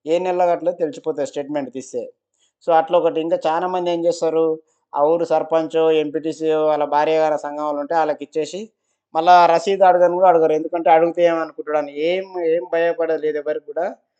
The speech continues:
So మీ డబ్బులు మీ కష్టం కాబట్టి మీ డబ్బులు ఎవరికైతే ఇచ్చిరో వాళ్ళని సాయంత్రం లేదా మగత రోజు రసీదు కంపల్సరీగా అడగాలి. అది కూడా ఆ రసీదు కూడా ఒరిజినలా కాదా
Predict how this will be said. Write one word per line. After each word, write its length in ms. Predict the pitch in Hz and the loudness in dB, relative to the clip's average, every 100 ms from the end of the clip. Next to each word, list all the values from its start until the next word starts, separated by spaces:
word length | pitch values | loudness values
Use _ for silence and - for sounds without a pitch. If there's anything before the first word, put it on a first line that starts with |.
| _ - | _ -6
So 80 | 165 | -4
మీ 160 | 165 170 | -2 -2
డబ్బులు 520 | 156 151 185 190 214 | 0 0 -2 0 -2
మీ 180 | 175 165 | -2 -6
కష్టం 480 | 143 - 175 147 - _ _ _ - | -8 -4 -4 -4 -8 _ _ _ -6
కాబట్టి 280 | 151 160 185 | -4 -4 -6
మీ 480 | 180 175 170 170 156 151 | -6 -4 -4 -4 -8 -6
డబ్బులు 340 | 147 147 196 | -6 -4 -2
ఎవరికైతే 580 | 180 170 170 165 - 156 | 0 2 0 -2 -2 -4
ఇచ్చిరో 340 | - 170 185 | -6 -6 -2
వాళ్ళని 400 | 180 165 156 160 | 0 0 -2 -8
సాయంత్రం 640 | - 147 160 165 156 160 156 | -6 -6 -6 -6 -4 -4 -2
లేదా 160 | 156 156 | -4 -4
మగత 280 | 147 139 | -4 -4
రోజు 340 | 151 156 151 196 _ _ _ - 135 | -4 -4 -4 -10 _ _ _ -10 -10
రసీదు 280 | 139 180 175 | -6 -8 -6
కంపల్సరీగా 680 | 165 165 170 175 180 175 | -8 -4 -2 2 2 2
అడగాలి. 400 | 165 160 156 175 | 0 2 0 0
అది 220 | 233 156 170 | -4 -4 -2
కూడా 220 | 190 185 | 4 6
ఆ 40 | |
రసీదు 360 | 160 151 180 185 | 6 2 0 -2
కూడా 140 | 180 | 0
ఒరిజినలా 540 | 151 156 151 180 175 175 | 0 0 0 0 2 0
కాదా 480 | 165 151 156 190 | 0 0 0 -4